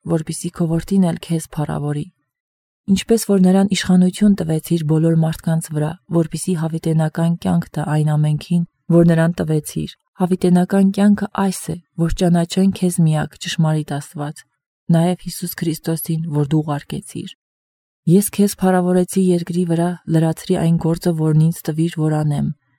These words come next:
և դու այժմ փառավորիր ինձ, Հայր, քո մոտ եղող այն փառքով, որ ունեի քո մոտ նախքան աշխարհի լինելը։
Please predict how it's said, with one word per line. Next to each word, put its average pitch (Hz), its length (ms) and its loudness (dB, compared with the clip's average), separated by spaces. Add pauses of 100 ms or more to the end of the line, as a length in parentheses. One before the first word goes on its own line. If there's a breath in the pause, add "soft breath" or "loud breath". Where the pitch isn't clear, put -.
(220)
և 165 180 2
դու 175 140 2
այժմ 175 280 2
փառավորիր 165 840 -2
ինձ, 143 320 -4 (200)
Հայր, 156 380 -6 (480)
քո 190 120 2
մոտ 202 280 2
եղող 180 340 2
այն 180 160 0
փառքով, 175 460 -2
որ 170 260 0
ունեի 180 440 4
քո - 200 -2
մոտ 143 300 -2 (320)
նախքան 170 500 2
աշխարհի 156 480 -4
լինելը։ 156 460 0